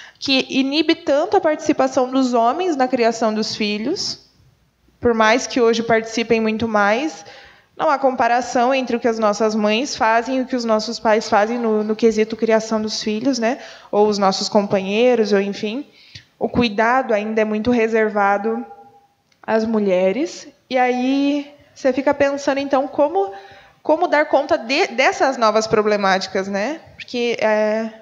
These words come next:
não houve acompanhamento, assim, um acompanhamento progressivo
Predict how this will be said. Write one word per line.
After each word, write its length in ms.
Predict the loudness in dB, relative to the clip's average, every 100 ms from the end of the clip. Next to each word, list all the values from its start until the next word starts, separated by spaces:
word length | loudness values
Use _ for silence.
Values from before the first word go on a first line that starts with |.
| -6
não 280 | -2 2
houve 240 | 2 2 0
acompanhamento, 1200 | 0 0 0 0 2 0 2 0 -2 -4 -8 -8 -10 -20 -20 -18 -4
assim, 440 | -4 -2 -4 -2
um 160 | 0 0
acompanhamento 720 | 2 2 2 0 0 0 -2
progressivo 1120 | 0 2 2 2 0 -4 -4 -2 -2 -4 -6